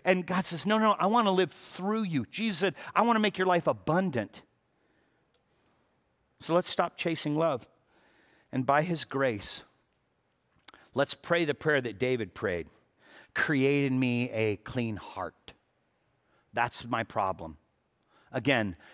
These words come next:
and I surrender my ways and I submit to your ways. And with that pure heart, God, with that pure heart, not only will I be able to see you, but I'll also then, I believe, and we're gonna dig it up in these next weeks,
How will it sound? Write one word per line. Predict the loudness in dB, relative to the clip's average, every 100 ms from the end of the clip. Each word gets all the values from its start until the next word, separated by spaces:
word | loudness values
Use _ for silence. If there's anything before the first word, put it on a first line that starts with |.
| -4
and | 0
I | 2 2
surrender | 2 0 0 0 0 0
my | 0 0 2
ways | 2 2 2 -2 -6 -16 -8
and | -6
I | -2
submit | -2 -2 -6 -6
to | -8 -8
your | -6 -6
ways. | -6 -8 -10 -18 _ -20 -8
And | -2 0
with | 0
that | 0 -4
pure | -4 -4 -4
heart, | -4 -6 -6 _ _ -16
God, | -10 -4 -4
with | -4 -4
that | -4 -4
pure | -8 -6
heart, | -2 -4 -4 -20 -20 -20 -20 _ _ _ _ -6
not | 2 4 4
only | 2 0
will | 0 2
I | 2
be | 0
able | -2 -2
to |
see | -2 -2 -2
you, | 0 -2 -2 -8 _ _ _ _ _ _ _ _
but | 0 4
I'll |
also | 4 4 2 0 0
then, | 2 2 0 -2 -8 _ _ _ _ 0
I | 0
believe, | 2 0 0 -2 -4 -8 -6
and | -2
we're | 0
gonna | 0 -2
dig | 2 2
it | 4
up | 2 2
in | -2
these | 0 2
next | 0 0 -2
weeks, | -2 -2 -6